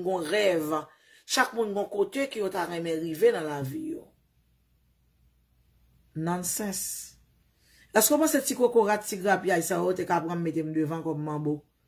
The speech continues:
Pakèt malerèz ki chita, pa gen bank akawont, ki pa ka l kanpe nan liy nan jounen, ki pa ka mache li la jounen, yo gen koulè fuck you, koulè yo pa discontinue on the market,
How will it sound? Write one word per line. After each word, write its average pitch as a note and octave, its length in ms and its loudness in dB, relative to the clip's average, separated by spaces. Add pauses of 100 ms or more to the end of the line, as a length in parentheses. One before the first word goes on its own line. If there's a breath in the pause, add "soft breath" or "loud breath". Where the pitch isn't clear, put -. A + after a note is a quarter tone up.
(260)
Pakèt G3 320 0
malerèz F#3 560 4
ki F3+ 80 -8
chita, F3+ 400 -2
pa F3+ 160 0
gen E3 220 -2
bank E3 180 -2
akawont, F#3 640 -2 (420 soft breath)
ki G#3+ 120 -4
pa A3 120 8
ka G#3 140 6
l - 20 -2
kanpe G3 240 0
nan F#3+ 160 4
liy A3 240 2
nan F#3+ 160 4
jounen, A3+ 320 0
ki A3+ 80 -6
pa G3 120 0
ka F#3+ 120 2
mache F#3+ 240 0
li F#3+ 160 0
la A#3+ 160 6
jounen, B3+ 380 -2 (340 loud breath)
yo G#3 200 6
gen A3 180 2
koulè A3+ 260 4
fuck A3+ 320 2
you, E4 220 4 (420 soft breath)
koulè A#3+ 240 4
yo A#3 160 8
pa A3+ 160 6
discontinue B3+ 800 2
on A3 160 0
the A3+ 80 8
market, C4+ 480 2